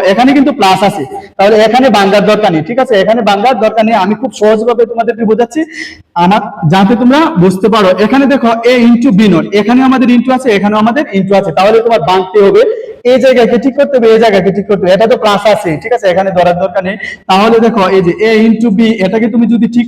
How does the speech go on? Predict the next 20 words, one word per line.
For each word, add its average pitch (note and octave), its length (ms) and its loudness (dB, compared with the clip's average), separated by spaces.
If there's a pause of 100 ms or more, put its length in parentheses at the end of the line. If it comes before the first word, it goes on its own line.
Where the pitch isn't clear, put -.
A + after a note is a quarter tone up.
করতে B3 220 -2
চাও G#3+ 180 -2
উপরে G3+ 160 0 (100)
ডাবল F#3 260 0
কমপ্লিমেন্ট F#3+ 360 -6
আনতে D#3+ 200 -6
হবে, E3 140 -6 (340)
কারণ G3+ 220 2
আমরা G3+ 180 0
জানি A3 120 0 (120)
কমপ্লিমেন্টের A3+ 560 0 (100)
মাঝ F#3 140 0 (100)
থেকে A3+ 220 -2
ভেঙে F#3+ 260 0
দিলে A#3+ 220 0
এই - 80 0
যে F3+ 60 -2 (140)
এ G#3 40 0 (120)
not F#3+ 160 -2 (380)
এখানে G#3 180 2